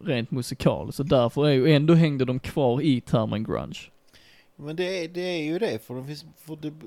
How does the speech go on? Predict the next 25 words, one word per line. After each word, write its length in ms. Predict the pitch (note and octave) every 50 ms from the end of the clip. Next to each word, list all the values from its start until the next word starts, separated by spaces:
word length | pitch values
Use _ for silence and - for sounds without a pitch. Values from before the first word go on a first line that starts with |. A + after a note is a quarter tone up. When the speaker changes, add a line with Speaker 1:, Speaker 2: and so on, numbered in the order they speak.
| D#2+ D2+ D#2
Speaker 2:
om 300 | E2 G#2+ C3+ C#3+ D3 D3+
du 80 | D#3
nu, 280 | D#3 D#3 C#3+ C#3 C3+ C3+ C#3 C3 - F2+
nu 240 | G#2 B2+ C3+ D3
är 40 | D#3+
inte 160 | E3+ E3 D#3
jag 320 | D3 C3+ B2+ A#2 B2 A#2+ A2
superinlyssnad 880 | - - C3+ A#2+ A#2 - - G2+ G#2 G#2 G#2+ G2+ G2+ - - A2+ G#2+ -
på 60 | A#2
deras 480 | A#2+ A#2 A#2 A#2 G#2+ - - - - -
första, 520 | - - B2 G#2 - - - - - - - _ _ _ - - - - - - - - - - - - _ _ _ _ _ -
eller 240 | - C3 B2 B2 A#2
så, 260 | A#2 - C3+ A2+ G#2+
men 280 | A2 A#2+ A#2+ B2 A#2 - _ _ _ _ _ _ _ _ _ _ _ _ _ _ _ _ _ _ _ -
om 120 | A#2+ C3+
du 100 | C#3 C#3
nu 100 | D3 C#3+
har 200 | C#3 C3 C3 C3
gått, 260 | C3 C#3 B2+ B2 - _ _ _ _ _ _ _ _ _ _ _ _ _ _ _ _
alltså 240 | - C#3+ B2 C#3+ C#3
det 80 | D3+
har 140 | C#3 C#3+ D#3
ju 60 | D3+
blivit 360 | D3 D#3 D#3+ D#3 D3+ C#3+ C3+
mer, 400 | D3+ D#3 D3+ C#3 C3 B2 B2 A2+